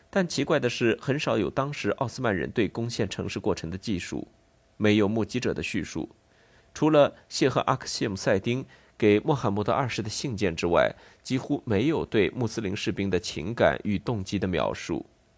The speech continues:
当时的奥斯曼社会总体上还是不识字的，他们依赖口头传播，也没有将个人的故事记录下来的传统。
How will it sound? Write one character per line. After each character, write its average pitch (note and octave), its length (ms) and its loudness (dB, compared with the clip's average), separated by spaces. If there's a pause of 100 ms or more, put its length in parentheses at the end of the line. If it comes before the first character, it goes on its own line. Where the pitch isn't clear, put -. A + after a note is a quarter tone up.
(480)
当 D#3 180 2
时 C3 140 -4
的 G#2+ 100 6
奥 A2 140 6
斯 G#2+ 120 -6
曼 G#2+ 140 4
社 G2+ 160 -2
会 G2+ 220 2 (200)
总 D3+ 180 -2
体 A#2+ 140 -4
上 G2 240 0
还 F#2 160 -2
是 G#2 100 -4
不 A2 140 -4
识 - 160 -6
字 F2+ 240 -2
的， - 220 -4 (340)
他 - 100 -2
们 A2+ 160 0
依 A2+ 100 4
赖 G2+ 120 6
口 - 240 -2
头 F2 200 -2
传 C2 240 -6
播， C2 280 -4 (280)
也 C3+ 120 4
没 D#3 120 2
有 F3 120 2
将 C#3 260 -2
个 G3 160 0
人 G#2 120 0
的 A2 80 0
故 A2+ 180 0
事 G2+ 160 -2
记 A#2 200 -2
录 G2+ 120 0
下 F#2+ 200 -2
来 C2 120 -2
的 - 80 -4
传 - 260 -4
统。 - 220 -6